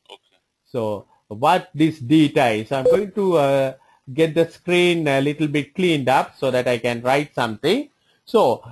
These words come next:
Speaker 2: uh, you as a shareholder or as a company,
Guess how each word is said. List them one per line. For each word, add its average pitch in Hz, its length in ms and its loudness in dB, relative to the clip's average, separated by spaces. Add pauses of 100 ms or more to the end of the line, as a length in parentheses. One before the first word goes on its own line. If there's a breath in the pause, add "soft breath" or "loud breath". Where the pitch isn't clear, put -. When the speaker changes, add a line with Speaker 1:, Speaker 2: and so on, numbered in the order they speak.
(100)
Speaker 2:
uh, 117 260 -4 (380)
you 190 560 2
as 214 260 2
a 240 80 -4
shareholder 151 800 0
or 185 300 -2
as 175 220 -2
a 185 80 -4
company, 175 760 -4